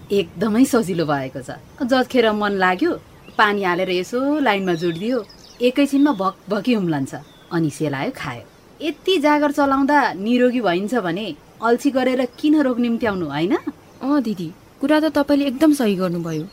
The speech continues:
Speaker 2: यो बिजुलीबाट चल्ने जगमा घरैमा पानी उमालेर खाए पनि हुन्छ होला नि है?
Speaker 1: किन नहुनु, भइहाल्छ नि।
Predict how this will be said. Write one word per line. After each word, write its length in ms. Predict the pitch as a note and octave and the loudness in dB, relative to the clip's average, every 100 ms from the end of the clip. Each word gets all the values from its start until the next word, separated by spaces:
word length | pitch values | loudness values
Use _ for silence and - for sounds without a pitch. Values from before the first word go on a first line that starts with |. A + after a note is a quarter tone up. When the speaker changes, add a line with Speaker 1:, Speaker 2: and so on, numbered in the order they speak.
| - - C#4+ | -16 -6 -2
Speaker 2:
यो 80 | |
बिजुलीबाट 600 | C#4 C#4+ C#4+ D4 D4 C#4 | 6 6 8 6 4 2
चल्ने 300 | C4 B3 A3+ | 0 -2 -2
जगमा 480 | G#3+ G#3 G3+ D4 B3+ - - - - | -2 -2 0 0 0 -6 -20 -20 -4
घरैमा 320 | A3+ A#3+ D#4+ E4 | 2 6 6 6
पानी 280 | D4 C#4 | 6 4
उमालेर 380 | B3+ B3 A#3 A3+ | 6 4 2 -2
खाए 260 | A3+ A3 G#3+ | -4 -4 -4
पनि 220 | A#3 C4 | -2 0
हुन्छ 200 | G3+ E3+ | 0 0
होला 260 | G#3 F#3 G3 | -2 -2 0
नि 120 | B3+ | 2
है? 280 | F3+ C4 F#4 - - - | 2 2 0 -8 -20 -6
Speaker 1:
किन 240 | B3+ A#3 | 0 2
नहुनु, 480 | B3+ C4 C4+ D4 D#4+ C#4+ - - G#3+ | 4 4 6 6 6 2 -8 -20 -2
भइहाल्छ 500 | B3 C#4+ D#4+ B3 A#3 | 4 4 4 0 -2
नि। 240 | F3 C#3 | -2 -4